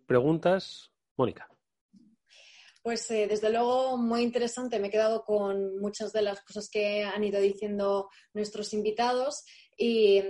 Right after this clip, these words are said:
Speaker 2: y yo creo que es interesante también comentar que, bueno, las, la realidad de las empresas, como bien sabemos, ha cambiado estos últimos meses,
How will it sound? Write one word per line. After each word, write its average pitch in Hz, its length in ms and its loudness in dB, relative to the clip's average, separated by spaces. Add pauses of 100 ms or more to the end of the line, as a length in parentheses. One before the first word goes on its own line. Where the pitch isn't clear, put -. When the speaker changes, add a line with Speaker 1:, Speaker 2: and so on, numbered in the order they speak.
(240)
Speaker 2:
y 202 280 2
yo 226 100 0
creo 254 140 0
que 277 60 0
es 277 100 -8
interesante 247 720 -4
también 233 480 -2
comentar 233 440 -4
que, 233 80 -4
bueno, 202 200 2
las, 185 300 -4 (100)
la 214 200 2
realidad 208 360 2
de 240 80 0
las 240 200 -4
empresas, 220 600 -6 (220)
como 214 200 -4
bien 208 140 0
sabemos, 208 400 -6
ha 196 60 -10
cambiado 196 380 -2
estos 196 260 -12
últimos 196 360 -8
meses, 233 500 -6